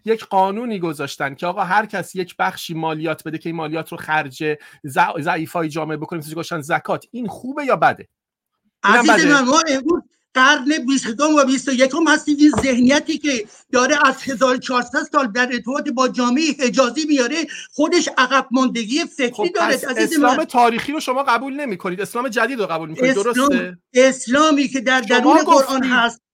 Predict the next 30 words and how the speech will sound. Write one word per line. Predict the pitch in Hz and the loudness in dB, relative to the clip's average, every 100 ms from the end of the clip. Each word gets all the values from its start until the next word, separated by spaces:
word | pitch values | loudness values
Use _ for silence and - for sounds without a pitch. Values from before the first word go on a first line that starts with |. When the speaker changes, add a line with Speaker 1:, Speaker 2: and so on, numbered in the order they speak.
| - | -20
Speaker 2:
و | |
Speaker 1:
شما | - - 233 240 | -12 -2 0 2
Speaker 2:
در | 247 | 0
Speaker 1:
گفت-، | 247 | 2
Speaker 2:
درون | 254 240 320 294 | 0 2 2 2
Speaker 1:
آقا | 277 | 2
مگه | 269 247 | 2 4
Speaker 2:
تاریخ | 254 - | 4 6
Speaker 1:
زکات | 277 - | 2 2
تو | 294 | -2
قرآن | 262 240 233 262 | 2 2 2 0
Speaker 2:
عقب | 269 | 2
Speaker 1:
نیست؟ | 269 214 | 2 2
Speaker 2:
افتاده | 262 - 254 247 311 | -4 -6 -8 -4 -4
بوده. | 349 285 302 233 - - - | -4 -2 -2 -2 -6 -16 -10
شما | - 254 320 | 0 2 4
Speaker 1:
عقب | |
Speaker 2:
به | 302 | 4
عنوان | 277 262 302 | 2 2 2
Speaker 1:
افتاده | 226 | 2
بوده؟ | 220 269 | -2 -4
Speaker 2:
پدیده، | 262 254 302 | -4 -2 0
Speaker 1:
عجیبه | 285 240 208 | 0 -2 -2
واقعاً. | 196 185 156 196 | -6 -8 -8 -2
Speaker 2:
پدیده | 254 254 262 294 330 294 277 | 0 2 2 2 2 2 2
مثبت | 277 - - 294 339 - _ _ - | 0 0 0 2 2 -2 _ _ 0
این | 294 302 | 4 4
می‌گویی | 277 226 294 320 302 | 2 2 2 2 0
که | 277 233 - _ 226 | -2 -2 -8 _ 0
در | 262 | 2